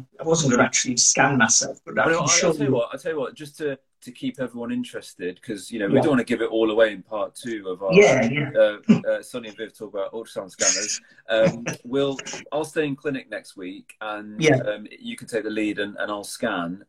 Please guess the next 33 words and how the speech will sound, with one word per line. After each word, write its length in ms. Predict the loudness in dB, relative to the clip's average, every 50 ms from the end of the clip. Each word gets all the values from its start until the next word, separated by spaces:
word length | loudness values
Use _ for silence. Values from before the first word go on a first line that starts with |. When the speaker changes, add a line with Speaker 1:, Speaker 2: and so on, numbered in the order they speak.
| -14 -8
Speaker 2:
Um, 300 | -4 -2 -2 -2 -2 0
Speaker 1:
Yeah. 220 | 2 2 2 2 0 -2 -12 -20 _ _ 0 4
Speaker 2:
but 220 | 4 4 4 2 -6
what 340 | -10 -2 2 4 4 2 2 _ _ -20 -18 -10
do 600 | -6 -4 -4 -2 -2 -4 -4 -6 -8 -10 -12 -16 _ _ _ _ _ _ _
clients 840 | -20 -16 -14 -12 -12 -12 -12 -12 -14 -16 -18 -18 -16 -16 -18 -18 _ _ _ _ _ -16
love 580 | -14 -8 -2 2 2 2 2 0 -10 -14 -20 _ _ _ _ _ _ _ _ _ -10
about 500 | -10 -10 _ -8 -6 -6 -4 -4 -4 -4 -6 -8 -10 _ _ _ _ _
the 220 | -12 -8 -8 -8 -6
ultrasound 360 | -6 -8 -10 -8 -8 -10 -8
scanner? 260 | -6 -6 -6 -6 -6 -10
For 200 | -8 -6 -6 -4
me, 600 | -2 -2 -2 -2 -2 -2 -2 -4 -4 -6 -6 _ _ _ _ _ _ _ _ _ _ 0
Speaker 1:
Yeah. 260 | 4 4 4 4 4
Speaker 2:
it's 200 | 0 -4 -6 -12 -8
literally, 720 | -4 -2 0 0 0 -2 -6 -12 -14 -8 -6 -4 -4 -4 -4
you 160 | -6 -10 -12
can 280 | -10 -12 -10 -10 -10 -12 _ -20
visualize 640 | -10 -2 -2 -2 -2 -2 -4 -2 -2 -2 -2 0 0
it. 120 | -2 -2 0
I'm, 260 | 2 4 4 4 4 2
I 80 | 0 0
use 240 | 2 4 2 2 2
my 160 | -2 -6 -4
Speaker 1:
Yeah. 180 | 0 2 2 4
Speaker 2:
phone 340 | 2 0 -2 -6 -12 -14 -14 _ -14
and 140 | -12 -10 -10
I 100 | -10 -10
will 160 | -10 -12 -14
stand 520 | -12 -10 -10 -10 -10 -10 -12 -14 -18 -20 _ _
next 340 | -10 -10 -10 -8 -10 -16 -20
to 100 | -18 -16
them. 300 | -12 -10 -10 -10 -12